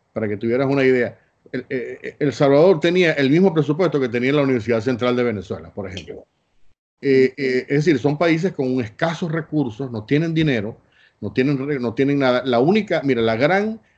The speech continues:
eh, ingreso de, de, de El Salvador es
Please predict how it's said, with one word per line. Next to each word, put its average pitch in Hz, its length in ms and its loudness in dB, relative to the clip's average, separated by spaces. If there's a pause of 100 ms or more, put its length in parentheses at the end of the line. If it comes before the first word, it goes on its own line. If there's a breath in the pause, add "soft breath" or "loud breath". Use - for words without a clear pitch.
(260)
eh, 120 400 -2
ingreso 135 640 2
de, 110 320 -2
de, 107 360 -6
de 98 300 -8
El 110 80 -4
Salvador 135 440 2
es 147 160 -2